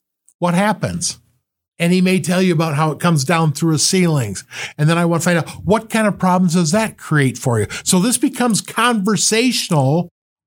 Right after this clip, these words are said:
all about a chimney. An inexperienced salesperson that isn't liked and loved, he asks the question this way. "So when you say maintenance free," and the guy mentions, "Yeah, I never want to get up and do that chimney."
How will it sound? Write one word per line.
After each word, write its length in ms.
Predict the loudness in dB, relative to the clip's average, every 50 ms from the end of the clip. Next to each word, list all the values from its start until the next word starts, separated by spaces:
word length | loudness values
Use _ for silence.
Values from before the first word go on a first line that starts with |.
| _ _
all 260 | -2 0 2 2 2
about 320 | 2 2 2 2 2 2 0
a 20 |
chimney. 560 | -2 -2 -2 0 2 2 2 0 -2 -6 -14 _ _ _ _ _ _ _ _ _ _ _ _ _ _ _ _ _ _ _ _ _ _ _ 0
An 100 | 0 0 0
inexperienced 920 | -2 0 0 0 0 -2 -4 -2 -2 0 0 0 0 -2 -6 -8 _ -8
salesperson 680 | -2 0 0 0 0 0 0 -2 -2 -2 -2 -2 -2 2
that 280 | 2 0 0 0 0
isn't 320 | 0 2 2 2 0 0 -2
liked 340 | 0 0 0 0 -2 -2
and 140 | 0 2 2
loved, 420 | 4 2 2 0 -2 -6 -12 -20 _ _ _ _ _ _ _ _ _ _ _ _ -16 -14 -14 -14 -16 _
he 220 | -2 0 0 2
asks 280 | 2 0 0 0 0 -2
the 80 | -2
question 440 | -2 0 -2 -2 -2 -4 -4 -2 2
this 240 | 2 2 2 0 -2
way. 220 | -4 -6 -6 -12 -18 _ _ -20 -20 _ _ _ _ _ _ _ _ _ _ _ _ _ _ _ _
"So 160 | -2 -2 0
when 160 | 2 2 2
you 140 | 2 2 2
say 240 | 2 2 2 2 2
maintenance 480 | 2 2 0 0 0 2 2 0 0
free," 640 | 0 -2 -2 0 0 2 2 2 2 0 0 -2 -6 _ _ _ _ _ _ _ -20 -20 -14 _
and 140 | 0 2 2
the 40 | 4
guy 160 | 2 2 2
mentions, 460 | 4 4 4 2 2 2 2 2 2
"Yeah, 140 | 2 2 2
I 60 | 2
never 260 | 2 2 2 2 2 2
want 160 | 2 2 2
to 100 | 2 2
get 60 | 2
up 80 | 0 2
and 80 | 2 0
do 60 | 2
that 180 | 0 0 -2
chimney." 420 | -2 -2 0 2 2 2 0 -2